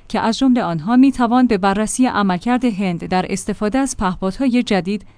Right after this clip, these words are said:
و کارآمدی ابزارهای جدید هند در آسیب رساندن به سامانه‌های پدافندی پاکستان اشاره کرد. در همین حال، پاکستان با درک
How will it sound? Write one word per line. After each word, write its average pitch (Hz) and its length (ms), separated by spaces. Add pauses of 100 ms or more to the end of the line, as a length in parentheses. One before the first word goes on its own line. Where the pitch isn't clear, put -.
و 175 100
کارآمدی 190 560
ابزارهای 190 680
جدید 208 340
هند 180 380
در 175 220
آسیب 196 400
رساندن 202 500
به 220 120
سامانه‌های 214 640
پدافندی 220 680
پاکستان 185 640
اشاره 175 380
کرد. - 340 (340)
در 226 120
همین 254 380
حال، 220 260 (180)
پاکستان 226 580
با 233 140
درک 254 280